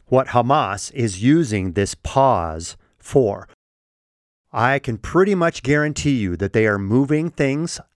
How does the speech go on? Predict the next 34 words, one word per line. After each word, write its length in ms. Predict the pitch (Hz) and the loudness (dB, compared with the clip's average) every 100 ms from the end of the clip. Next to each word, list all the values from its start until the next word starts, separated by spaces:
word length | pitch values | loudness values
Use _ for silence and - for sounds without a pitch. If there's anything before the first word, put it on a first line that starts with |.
| _ - | _ -2
underground 840 | 120 131 151 120 120 113 131 147 | 0 2 0 2 2 2 -2 -4
so 320 | - - 110 107 | -6 0 2 2
that 260 | 120 - | -2 -2
these 300 | 123 113 101 | -2 -2 -2
weapons 640 | 98 123 123 139 139 156 - | 0 0 2 0 -2 -6 -8
and 400 | - 107 104 104 101 _ _ - | -6 -4 -4 -6 -8 _ _ -4
control 400 | 123 - 139 143 | -4 0 0 2
centers 380 | - 135 143 | 0 0 0
are 100 | 120 | -2
in 140 | 107 101 | -2 0
different 320 | 120 151 156 | 0 0 -2
places 560 | - 123 117 139 160 - _ _ _ - | 0 0 0 -2 -4 -6 _ _ _ -4
because 340 | 123 127 117 | 0 2 0
Israel 420 | - 170 127 120 | 0 -2 0 -2
probably 320 | 117 127 120 113 | 2 2 2 2
knows 260 | 113 110 | -2 0
where 100 | 113 | -2
they 140 | 104 104 | 0 0
are 240 | 117 117 | 2 2
right 220 | 98 98 | 0 -4
now. 260 | 90 87 110 _ _ _ - | -4 -4 -6 _ _ _ 0
They're 160 | 127 | 2
moving 360 | 127 143 151 151 | 4 2 0 -2
prisoners 560 | - 165 143 139 131 120 | 0 0 2 0 0 0
around. 460 | 120 117 113 151 _ _ _ _ | 0 0 -2 -6 _ _ _ _
They're 140 | 143 127 | 2 2
bringing 400 | 135 160 180 175 | 4 2 4 2
in 160 | 151 | 2
more 380 | 143 151 175 180 | 4 4 4 2
weapons 600 | 139 170 - 139 98 85 | 2 2 2 -6 -6 -6
so 200 | - 117 | 0 2
they 160 | 151 208 | 2 0
can 220 | - 135 | -2 -6
continue 880 | - 113 - - 208 233 160 87 | -6 -8 -8 -4 0 2 0 -2